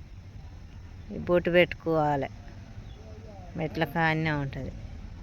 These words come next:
నేను కూడా పెట్టుకుంటాను చూడండి ఫ్రెండ్స్. బొట్టు పెట్టుకోవాలి. దేవుని కాడికి వచ్చినాం కాబట్టి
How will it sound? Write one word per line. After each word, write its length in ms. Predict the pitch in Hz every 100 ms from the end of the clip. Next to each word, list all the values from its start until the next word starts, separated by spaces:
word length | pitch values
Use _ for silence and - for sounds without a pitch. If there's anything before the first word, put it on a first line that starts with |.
| - - - - - 160
నేను 200 | 165 170
కూడా 180 | 165 160
పెట్టుకుంటాను 680 | 151 147 - - 147 151 139 147
చూడండి 440 | - 143 139 139 139
ఫ్రెండ్స్. 420 | 151 143 143 - - - - - - - - - - - - - - - - - - - - - - - - - - - - - - - - - - - - - - - - - - - - - - - - -
బొట్టు 240 | 160 156 151
పెట్టుకోవాలి. 760 | 160 - - - 143 147 151 - - - - - - - - - - - - - - -
దేవుని 320 | 160 165 160
కాడికి 280 | - 160 151
వచ్చినాం 380 | - 160 170 170
కాబట్టి 500 | 170 160 160 160 -